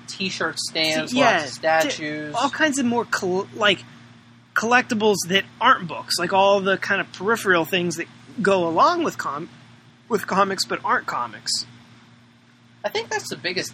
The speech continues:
Speaker 1: difference with the popularity of comic books. Like, comic book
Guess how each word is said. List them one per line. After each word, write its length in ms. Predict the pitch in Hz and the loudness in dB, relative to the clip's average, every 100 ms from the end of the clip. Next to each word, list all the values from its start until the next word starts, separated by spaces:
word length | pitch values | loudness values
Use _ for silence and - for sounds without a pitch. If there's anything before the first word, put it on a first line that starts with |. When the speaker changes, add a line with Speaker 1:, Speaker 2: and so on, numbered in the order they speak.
| - | -12
Speaker 1:
difference 600 | 120 - 117 107 120 - - - - | -14 -12 -12 -12 -14 -16 -20 -20 -14
with 100 | 127 | -10
the 180 | 131 - | -10 -2
popularity 680 | 151 143 131 120 127 131 123 | 0 0 -2 -2 0 0 -4
of 120 | 110 - | -8 -10
comic 260 | 127 120 117 | -8 -8 -10
books. 220 | 127 123 131 | -14 -12 -12
Like, 120 | 123 - - - - _ | -14 -16 -20 -20 -20 _
comic 260 | 202 220 208 | 2 2 0
book 160 | 202 | -4